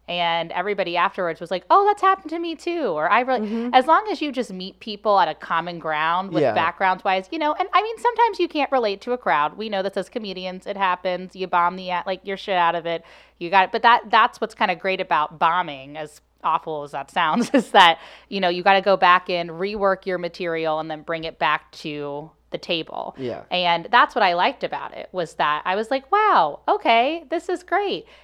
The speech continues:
Speaker 1: And they were very receptive. And what was, what I like about how we're talking about casually contributing to the community, and then I'll let Sam chime in for a second, it's, it was interesting how they were like, "Yeah, we just don't get to see a lot of comedy." And so
Speaker 2: Yeah.
Speaker 1: it was great, like,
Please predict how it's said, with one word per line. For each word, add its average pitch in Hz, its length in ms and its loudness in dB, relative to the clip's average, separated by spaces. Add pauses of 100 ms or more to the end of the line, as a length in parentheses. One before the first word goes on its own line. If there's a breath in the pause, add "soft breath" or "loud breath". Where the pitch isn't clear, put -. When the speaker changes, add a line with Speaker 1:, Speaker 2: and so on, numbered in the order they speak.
(100)
Speaker 1:
And 269 100 0
they 320 60 0
were 349 160 -2
very 320 380 0
receptive. 175 680 -2 (120)
And 220 400 -2
what 240 240 -2
was, 247 180 0
what 240 140 -2
I 233 100 0
like 262 240 0
about 196 320 0
how 190 140 -4
we're 185 100 -4
talking 202 220 -4
about 175 160 -6
casually 180 420 -4
contributing 170 460 -10
to - 20 -14
the 147 60 -12
community, 165 500 -12
and 151 180 -16
then 151 80 -10
I'll 147 120 -4
let 147 180 -8
Sam 151 220 -12
chime 151 160 -12
in 147 80 -12
for 151 100 -14
a 147 40 -12
second, 143 260 -12 (140)
it's, - 360 -8 (500 soft breath)
it 214 140 -4
was 208 140 0
interesting 240 540 -4
how 170 180 0
they 180 100 -2
were 180 140 -2
like, 180 200 -4
"Yeah, 285 120 0
we 285 120 -2
just 285 160 -8
don't 294 120 -2
get 294 140 -2
to 277 80 -6
see 262 240 -6
a 294 60 0
lot 220 180 2
of 170 80 -4
comedy." 151 460 -6
And 151 140 -12
so 175 220 -2
Speaker 2:
Yeah. 143 60 -10 (280 loud breath)
Speaker 1:
it 208 80 -2
was 220 160 -2
great, 226 420 -2
like, 190 200 -2